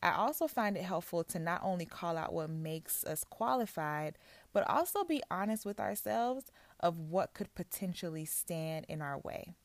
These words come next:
So, for instance, is there something that you are holding on to as your truth that may not necessarily be serving you? Or maybe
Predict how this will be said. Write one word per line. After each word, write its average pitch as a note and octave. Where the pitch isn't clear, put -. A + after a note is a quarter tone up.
So, F3
for F3
instance, E3
is F3+
there F#3
something F#3+
that E3+
you F#3+
are F3
holding E3+
on E3+
to D#3+
as F3+
your E3+
truth D#3+
that D3
may E3+
not E3+
necessarily D#3+
be D#3
serving D#3+
you? C#3+
Or E3
maybe F3